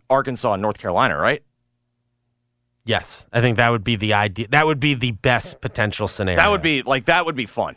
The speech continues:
Speaker 2: In terms, I don't know if those teams would end up the highest ranked. You know, Villanova's a wild card. Texas Tech could be a wild card, I guess.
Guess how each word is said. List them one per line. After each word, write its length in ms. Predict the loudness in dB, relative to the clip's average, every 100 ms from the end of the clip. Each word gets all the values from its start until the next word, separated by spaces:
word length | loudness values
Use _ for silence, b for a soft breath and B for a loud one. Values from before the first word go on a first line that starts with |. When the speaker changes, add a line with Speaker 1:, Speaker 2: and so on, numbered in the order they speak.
| -2
Speaker 2:
In 120 | 0
terms, 220 | 2 2 2
I 100 | 2
don't 140 | 2 2
know 180 | 0
if 80 | 0
those 220 | 0 -2
teams 220 | -2 -4 0
would 60 |
end 140 | 2 0
up 140 | 0
the 100 | 2
highest 340 | 2 2 -2
ranked. 560 | 0 2 2 -2 -10 -16 -4
You 80 |
know, 140 | -2 0
Villanova's 720 | 0 0 2 2 2 0 0
a 40 |
wild 360 | 0 2 0 0
card. 420 | 0 2 2 0
Texas 320 | -4 -4 -8
Tech 300 | -6 -4 -4 -6
could 180 | -8
be 120 | -4 -2
a 80 |
wild 320 | 2 2 0 0
card, 200 | 0 0
I 100 | 2
guess. 260 | 0 0